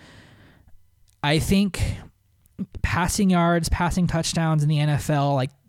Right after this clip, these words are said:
that's been broken, I think, a couple times. So to me, that's not, that's not as an impressive record anymore, especially with the way the N F L has, has, uh, evolved over the years, where it's definitely more of a passing league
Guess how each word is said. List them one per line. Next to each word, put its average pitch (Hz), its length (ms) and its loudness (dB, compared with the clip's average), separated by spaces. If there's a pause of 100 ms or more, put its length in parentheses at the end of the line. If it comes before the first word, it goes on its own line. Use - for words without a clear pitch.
that's 208 240 -4
been 262 140 0
broken, 175 360 2
I 160 60 2
think, 151 160 -2
a 139 60 -6
couple - 260 -2
times. 175 460 2
So 165 140 0
to 175 160 0
me, 175 240 2
that's 175 400 -4
not, 156 420 0 (1500)
that's 170 400 -4
not 165 440 2
as 160 320 0
an 156 120 0
impressive 143 580 -2
record 127 340 -4
anymore, 143 380 0
especially 226 360 0
with 220 120 -2
the 185 60 0
way 170 60 2
the 151 140 -2
N 147 140 -4
F - 140 -8
L 143 140 -4
has, 131 240 -4 (520)
has, 139 300 -4
uh, 113 180 -4 (300)
evolved 143 560 -2
over 151 200 -2
the 151 80 -2
years, 147 320 0
where 135 120 -2
it's 135 280 -6
definitely 151 420 -2
more 135 300 2
of 131 80 -2
a 117 80 -2
passing 123 600 -4
league 127 420 -4